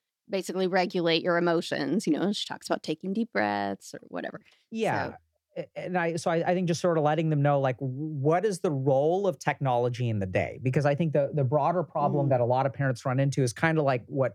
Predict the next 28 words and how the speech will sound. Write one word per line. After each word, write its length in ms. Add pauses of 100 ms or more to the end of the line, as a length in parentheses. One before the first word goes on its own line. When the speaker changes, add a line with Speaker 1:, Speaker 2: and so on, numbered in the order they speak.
Speaker 2:
y'all 340
are 80
running 280
into, 260
which 160
is 160
that 240 (300)
there 120
isn't 280
a 40
clear 460
replacement 800 (240)
once 400
it 220
ends. 440 (440)
And 120
if 120
we 100
look 220
at 80
Speaker 1:
Yeah. 40
Speaker 2:
sort 200
of 120
the 80
dopamine 680
release 580
of 220
technology 880